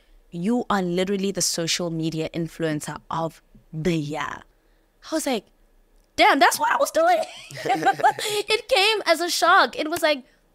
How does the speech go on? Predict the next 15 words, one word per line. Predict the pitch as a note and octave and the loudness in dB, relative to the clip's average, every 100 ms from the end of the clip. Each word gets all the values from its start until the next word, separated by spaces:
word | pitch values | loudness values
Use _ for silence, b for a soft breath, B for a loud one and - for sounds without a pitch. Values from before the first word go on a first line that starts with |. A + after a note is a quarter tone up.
| _ _ _ _ - _ | _ _ _ _ -20 _
I | F4 | 2
never | F#4+ G4 F4+ | 4 2 2
wanted | D#4+ D4 C4+ | 2 2 -2
to | - | -4
associate | - A3+ G3+ G3+ F#3+ | -4 -2 -2 0 -2
with | G3 | -2
the | G3 | -4
term | - F#3+ E3+ | -2 -2 -2
influencer. | - E3+ D#3+ B2 - - - B B | -4 -6 -6 -8 -8 -10 -14 B B
I | F3+ - - | -10 -8 0
always | B3+ C4+ B3 | 2 2 0
said | G#3 D3 - | -2 -2 -2
digital | F3+ E3 F3 D#3 | -2 0 -2 -4
content | - D#3 C#3+ B2 - | -4 -4 -4 -6 -8
creator. | - A2 - | -8 -8 -8